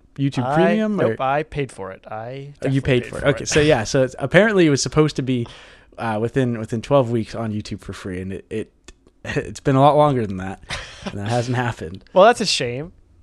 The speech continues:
Speaker 2: Wow, okay.
Speaker 1: Yeah, it would have been nice. Would have, uh, would have saved me from buying it on Amazon after it was removed from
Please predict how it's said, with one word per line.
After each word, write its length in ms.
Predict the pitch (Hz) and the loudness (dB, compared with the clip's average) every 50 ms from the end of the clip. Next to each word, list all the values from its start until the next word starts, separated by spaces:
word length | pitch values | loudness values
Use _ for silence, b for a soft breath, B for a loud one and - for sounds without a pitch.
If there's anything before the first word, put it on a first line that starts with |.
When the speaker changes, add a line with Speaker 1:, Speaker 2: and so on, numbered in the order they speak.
| _ _ _ - | _ _ _ -12
Speaker 2:
Wow, 260 | 147 147 151 127 123 | -8 -8 -6 -6 -8
okay. 180 | 139 - 143 | -6 0 2
Speaker 1:
Yeah, 160 | 156 180 180 151 | 4 4 6 4
it 80 | 117 | 4
would 80 | 127 143 | 4 2
have 80 | 151 | 2
been 160 | 143 151 139 139 | 2 2 2 2
nice. 260 | 139 135 127 117 - 123 | 2 0 0 -2 -2 -2
Would 100 | 131 135 | 0 2
have, 160 | 139 127 120 | 2 2 2
uh, 340 | 131 117 110 104 104 101 - - - | 0 0 0 -2 -4 -4 -6 -4 0
would 120 | 131 139 | 2 2
have 120 | 139 127 | 2 2
saved 360 | - - 147 143 143 127 - - | 2 2 2 2 2 2 0 -2
me 340 | 131 131 127 123 117 107 - - - _ | 0 0 0 0 -2 -4 -10 -16 -20 _
from 180 | - - 123 117 | -6 -4 -2 0
buying 220 | 120 120 120 123 | 0 0 0 0
it 40 | 117 | 0
on 120 | 110 110 123 | -2 -2 -2
Amazon 640 | 156 185 175 139 113 117 107 110 107 107 107 113 - | 0 0 -2 -2 -2 -4 -4 -4 -6 -6 -8 -8 -8
after 380 | 110 104 - - - - 104 | -8 -10 -10 -10 -12 -10 -10
it 120 | 98 - - | -10 -8 -8
was 220 | 98 98 92 - | -10 -12 -10 -10
removed 460 | 101 98 98 92 95 95 92 90 - | -10 -10 -10 -8 -8 -10 -10 -12 -14
from 400 | - - - 104 92 87 85 85 | -14 -12 -12 -10 -10 -12 -14 -18